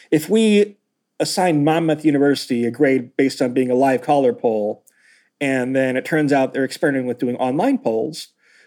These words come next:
then all of a sudden we kind of have an issue. The premise by which we graded Monmouth is,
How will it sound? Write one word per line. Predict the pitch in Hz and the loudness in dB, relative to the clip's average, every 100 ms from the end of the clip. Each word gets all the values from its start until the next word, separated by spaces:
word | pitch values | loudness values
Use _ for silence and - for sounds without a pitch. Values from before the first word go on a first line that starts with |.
| - | -10
then | 135 156 156 151 147 143 139 | 0 2 4 2 2 0 0
all | 170 | 2
of | 160 | 2
a | |
sudden | 156 214 165 | 2 2 2
we | 156 | 0
kind | 160 | 0
of | 143 | 2
have | 139 | 2
an | 127 | 0
issue. | 127 - 107 104 | -4 -4 -8 -6
The | |
premise | 120 180 160 139 - | -4 0 2 0 0
by | 139 | 0
which | 131 - | 0 -2
we | 131 | -2
graded | 139 123 123 | 0 0 -2
Monmouth | 120 120 110 - | -4 -4 -8 -4
is, | 117 107 | -4 -6